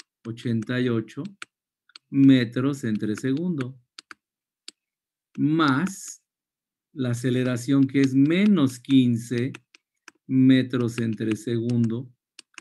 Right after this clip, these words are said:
al cuadrado por el tiempo que no conozco.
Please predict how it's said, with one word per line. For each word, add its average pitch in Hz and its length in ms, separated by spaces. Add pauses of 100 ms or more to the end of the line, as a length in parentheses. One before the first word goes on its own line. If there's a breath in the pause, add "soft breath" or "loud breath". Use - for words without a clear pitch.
al 135 280
cuadrado 139 720
por 117 200
el 117 140
tiempo 185 500
que 113 120
no 104 180
conozco. 107 600